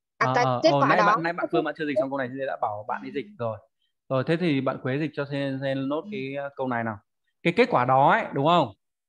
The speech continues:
Speaker 2: Dạ.
Speaker 1: Cái kết
Speaker 2: Với
Speaker 1: quả
Speaker 2: cái
Speaker 1: đó
Speaker 2: kết quả,
Speaker 1: này
Speaker 2: quả đó
Speaker 1: thì nó,
Speaker 2: thì
Speaker 1: nó không
Speaker 2: thì nó
Speaker 1: phải
Speaker 2: không, không phải là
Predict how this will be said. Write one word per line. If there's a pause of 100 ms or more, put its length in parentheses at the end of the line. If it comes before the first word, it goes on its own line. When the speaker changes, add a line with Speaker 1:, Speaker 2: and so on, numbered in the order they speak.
(880)
Speaker 2:
Dạ. (1200)
Speaker 1:
Cái
kết
Speaker 2:
Với
Speaker 1:
quả
Speaker 2:
cái
Speaker 1:
đó
Speaker 2:
kết
quả,
Speaker 1:
này
Speaker 2:
quả
đó
Speaker 1:
thì
nó,
Speaker 2:
thì (2000)
Speaker 1:
nó
không
Speaker 2:
thì
nó (120)
Speaker 1:
phải
Speaker 2:
không, (1040)
không
phải
là